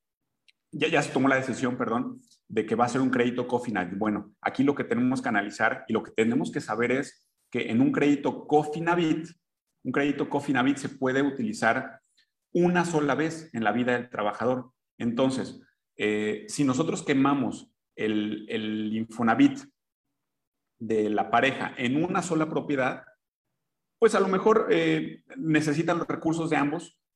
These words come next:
para comprar esa propiedad y ahí no hay mucho para dónde hacernos, ¿verdad? Pero, eh, lo que yo recomiendo siempre es analicen siempre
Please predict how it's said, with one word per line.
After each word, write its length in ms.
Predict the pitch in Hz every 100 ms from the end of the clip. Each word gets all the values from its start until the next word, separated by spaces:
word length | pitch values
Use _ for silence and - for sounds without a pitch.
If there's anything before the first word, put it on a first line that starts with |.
| _
para 320 | 135 139 156
comprar 340 | 135 117 131 135
esa 160 | 139
propiedad 420 | 156 156 123 120 -
y 120 | 127
ahí 100 | 139
no 80 | 156
hay 60 |
mucho 340 | 156 156 156 151
para 140 | 120
dónde 180 | 123 143
hacernos, 420 | 131 170 139 - _ _ _
¿verdad? 480 | 120 110 - - - - _ _
Pero, 560 | 175 180 185 185 - -
eh, 260 | 139 131 -
lo 220 | 131 131
que 120 | 135
yo 280 | 131 156 165
recomiendo 640 | 160 160 156 143 147 147
siempre 500 | 143 147 143 135 135
es 180 | 139 - -
analicen 580 | 123 123 147 160 170
siempre 760 | 160 - 156 156 160 147 156 -